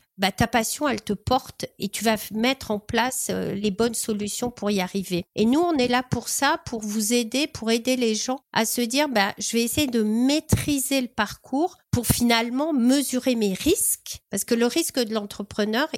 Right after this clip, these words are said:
il est super important. Donc nous, on est là pour te faire toucher du doigt quels sont les risques et les mesurer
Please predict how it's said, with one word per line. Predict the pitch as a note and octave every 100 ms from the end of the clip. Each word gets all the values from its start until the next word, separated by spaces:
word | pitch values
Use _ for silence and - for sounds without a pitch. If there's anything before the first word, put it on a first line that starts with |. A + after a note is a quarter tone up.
| -
il | G3
est | G3+
super | - - B3 A#3+ G#3
important. | F#3+ F#3 - A3 D#4+ _
Donc | A#3 A3+
nous, | B3 F4+
on | F4+ C#4+
est | C4+
là | C#4+ D#4+
pour | - B3+
te | - A#3+
faire | - - - D4
toucher | - C4 - C4+
du | A#3 A#3+
doigt | A3 B3 C4+
quels | C4+ A#3+
sont | - - G#3
les | F#3+
risques | - F4+ - - - - - - -
et |
les | C#4+ B3+
mesurer | A#3+ A3+ G#3 G#3 C4